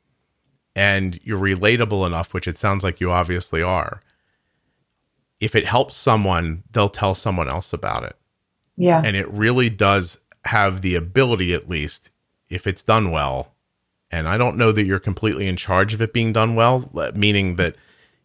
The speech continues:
Speaker 1: either your thing works for people or it doesn't. You can't,
Speaker 2: Mm-hmm.
Speaker 1: like, you can't take a piece of paper and write down the twenty things that are gonna make this podcast work.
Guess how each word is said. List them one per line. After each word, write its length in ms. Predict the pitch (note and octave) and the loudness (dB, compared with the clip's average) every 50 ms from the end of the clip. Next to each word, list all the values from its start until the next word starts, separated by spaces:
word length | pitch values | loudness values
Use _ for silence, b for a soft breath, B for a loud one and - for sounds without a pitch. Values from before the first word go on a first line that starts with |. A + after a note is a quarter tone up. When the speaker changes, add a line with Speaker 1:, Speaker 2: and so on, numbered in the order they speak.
| _ - | _ -4
Speaker 1:
either 360 | - B2 A2+ G2+ A2+ G#2 F#2+ F#2 | 0 2 4 6 6 4 4 2
your 380 | F2 - G2 G2+ A2 A#2 A#2 | 0 -2 -2 2 4 4 2
thing 440 | A2+ - - - A2 G#2 G#2+ G2+ E2+ | 2 0 0 2 2 2 2 0 0
works 260 | F2+ F#2 G2+ - - | 0 0 0 0 -2
for 160 | - - F#2 | -6 -4 -6
people 340 | - - A2 F#2+ F2+ - G2 | -4 -2 -2 -2 0 0 0
or 180 | F#2 F2+ E2+ D#2+ | 0 2 0 0
it 120 | E2 - | 0 -2
doesn't. 480 | - E2 E2+ F2 G2 A#2 A#2+ - - - | -2 -2 -2 0 0 0 -2 -2 -4 -10
You 80 | G#2+ | -14
can't, 380 | - - - A2 G2 G#2 - - | -12 -6 -2 0 0 0 0 -2
Speaker 2:
Mm-hmm. 120 | - F#3 F3+ | 0 2 2
Speaker 1:
like, 160 | F3+ E3+ E3+ _ - | 2 2 -2 _ -8
you 100 | C#3+ A#2 | -6 -4
can't 240 | - D3 C#3+ - | 0 0 0 0
take 160 | - C3 A#2 - | 0 -4 -2 -2
a 60 | A2 | -2
piece 200 | - A2 G2 - | -2 -2 -4 -4
of 60 | F2+ | -4
paper 320 | - G#2+ F#2+ F2+ - F#2 F2+ | 0 0 0 0 0 0 -2
and 140 | E2+ D#2+ E2+ | -2 0 0
write 180 | F2+ E2+ - | 0 0 0
down 180 | - F#2+ F2 E2+ | 0 -2 -2 -2
the 80 | E2 | -4
twenty 280 | E2 - - G#2 F#2 F2+ | -6 -4 -4 -2 -2 -2
things 300 | - - F#2 F2+ D#2+ D#2 | 0 -2 -2 -2 -2 -4
that 60 | F2+ | -4
are 40 | D#2+ | -4
gonna 160 | F2 E2+ D#2+ | -4 -4 -4
make 260 | D#2+ D#2+ E2 E2 _ | -2 -2 -2 -4 _
this 160 | - F2 - - | -6 -8 -8 -6
podcast 600 | - - D#2+ D#2 D2+ D2 - E2 C2+ C2+ - - | -4 -2 -2 -2 -2 -4 -6 -8 -8 -8 -8 -8
work. 380 | E2+ D#2 C2 - - _ _ | -4 -4 -4 -4 -6 _ _